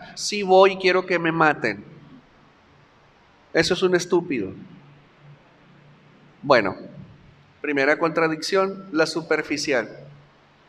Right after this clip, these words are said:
La segunda contradicción, y esto está genial, y esto es lo que les vale el calificativo de estúpidos.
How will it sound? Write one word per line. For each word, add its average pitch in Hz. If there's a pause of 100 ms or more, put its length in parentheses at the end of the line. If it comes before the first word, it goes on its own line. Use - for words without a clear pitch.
(140)
La 156
segunda 185
contradicción, 165 (440)
y 170
esto 165
está 170
genial, 160 (1400)
y 180
esto 185
es 214
lo 214
que 214
les 180
vale 190 (680)
el 170 (1200)
calificativo 170
de 165
estúpidos. 151